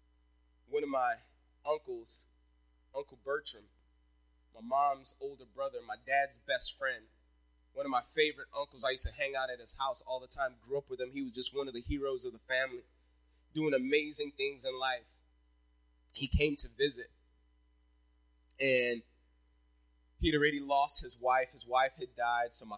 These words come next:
cousins had lost their mom. And Uncle Bertram, which was this just larger than life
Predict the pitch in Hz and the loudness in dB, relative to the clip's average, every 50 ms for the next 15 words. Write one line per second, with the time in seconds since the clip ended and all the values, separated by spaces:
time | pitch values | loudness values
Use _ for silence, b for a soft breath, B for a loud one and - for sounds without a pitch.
0 | - - - 147 - 135 135 131 - 113 110 117 117 120 123 123 - - 117 110 | -6 -4 -4 -4 -4 -6 -10 -10 -10 -10 -8 -4 -2 -2 0 -2 -4 -8 -10 -10
1 | 113 117 117 120 120 117 117 113 113 - _ _ _ _ _ _ _ _ _ _ | -2 2 2 4 4 4 2 -2 -4 -10 _ _ _ _ _ _ _ _ _ _
2 | _ _ _ _ _ _ _ _ _ _ _ _ _ _ _ _ _ _ _ - | _ _ _ _ _ _ _ _ _ _ _ _ _ _ _ _ _ _ _ -20
3 | _ _ _ _ _ _ _ _ _ _ _ - 120 131 135 139 143 147 143 147 | _ _ _ _ _ _ _ _ _ _ _ -4 -2 -2 0 0 0 -2 -4 -8
4 | 139 - 143 151 160 156 - - 143 135 127 123 123 _ _ _ _ _ _ _ | -10 -4 -2 -2 -2 -2 -4 -6 -6 -8 -10 -12 -20 _ _ _ _ _ _ _
5 | _ _ _ 127 143 - - 156 143 131 123 135 139 135 - - - - - - | _ _ _ _ -10 -8 -8 -8 -8 -10 -8 -8 -4 -2 -2 -2 -4 -2 -2 -2
6 | - - 135 139 135 151 160 160 165 156 156 151 139 135 139 139 143 151 156 156 | -2 -2 -6 0 4 6 8 8 6 4 0 -4 -4 -2 0 4 6 6 6 6
7 | 156 147 | 4 2